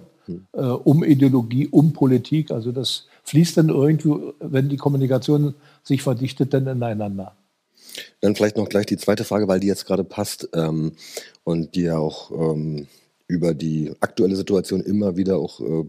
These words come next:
Speaker 1: ja, präsent ist, medial. Ähm, Verschwörungserzählungen. Ähm, inwiefern spielen Verschwörungserzählungen in der Arbeit eine Rolle und inwiefern,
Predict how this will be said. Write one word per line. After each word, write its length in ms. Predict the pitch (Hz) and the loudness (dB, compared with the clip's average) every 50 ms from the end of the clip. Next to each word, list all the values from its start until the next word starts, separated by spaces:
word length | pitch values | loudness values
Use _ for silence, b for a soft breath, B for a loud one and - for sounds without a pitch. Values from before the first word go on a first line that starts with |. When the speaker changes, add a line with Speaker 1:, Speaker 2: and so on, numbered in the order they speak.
| - - | -6 -4
Speaker 1:
ja, 220 | 82 90 85 80 80 - | -4 -2 -2 -4 -6 -8
präsent 440 | - - 98 90 107 113 120 123 113 | -4 -2 2 4 4 2 2 0 -2
ist, 240 | - 104 95 - - | -2 -2 -2 -2 0
medial. 480 | 92 95 85 90 85 82 87 87 90 - B B B B B B B B B B | 0 0 0 0 0 0 0 0 -2 -4 B B B B B B B B B B
Ähm, 460 | - 98 98 98 98 98 98 98 95 92 B B B B | 0 2 2 2 2 2 0 0 -2 -4 B B B B
Verschwörungserzählungen. 1300 | - 104 98 - - 120 143 139 117 95 - 60 - - - - 87 87 87 82 73 71 67 62 62 _ - - - | 0 0 0 2 4 4 4 4 2 -2 -4 -6 -8 -6 -4 -2 -2 0 0 -2 -4 -4 -6 -8 -10 _ -18 -10 -4
Ähm, 300 | 90 90 90 90 92 90 | -2 -2 0 0 -2 -2
inwiefern 640 | - 92 87 107 113 107 - 104 101 101 104 104 104 | -2 -2 -2 -2 -4 -2 0 0 0 0 0 -2 -2
spielen 580 | 92 - - - - 98 104 107 104 104 101 98 | -4 -4 -6 -4 -2 0 0 2 2 2 0 0
Verschwörungserzählungen 1160 | - 101 95 - - 104 107 113 110 113 104 - 90 87 - - 98 101 101 98 98 95 - | -2 -2 -2 -2 -2 0 0 2 0 0 -2 -4 -4 -4 0 0 0 2 2 2 2 0 0
in 200 | - 90 104 107 | 0 0 0 2
der 180 | 104 101 - | 0 0 0
Arbeit 340 | - 87 95 95 104 101 - | 0 0 2 2 2 0 0
eine 80 | 95 90 | 0 -4
Rolle 520 | 82 69 76 87 104 110 117 113 113 113 | -2 0 0 0 2 4 2 2 2 0
und 200 | - - 98 87 | -2 -4 -6 -6
inwiefern, 720 | - 92 82 95 98 92 - - 95 95 95 95 95 92 | -6 -6 -4 -6 -6 -6 -2 0 2 2 2 2 0 -2